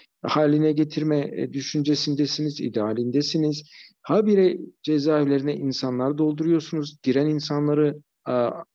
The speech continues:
adaletsiz bir şekilde içeride ihlallerle tutuyorsunuz. E, süreleri geldiği halde onları dışarı çıkartmıyorsunuz.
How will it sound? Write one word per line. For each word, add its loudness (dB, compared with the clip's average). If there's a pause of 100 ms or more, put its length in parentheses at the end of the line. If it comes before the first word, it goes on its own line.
(100)
adaletsiz 0
bir -10
şekilde -2
içeride 0 (380)
ihlallerle 2
tutuyorsunuz. 0 (580)
E, 2
süreleri 2
geldiği 2
halde 0
onları 0
dışarı -2
çıkartmıyorsunuz. 0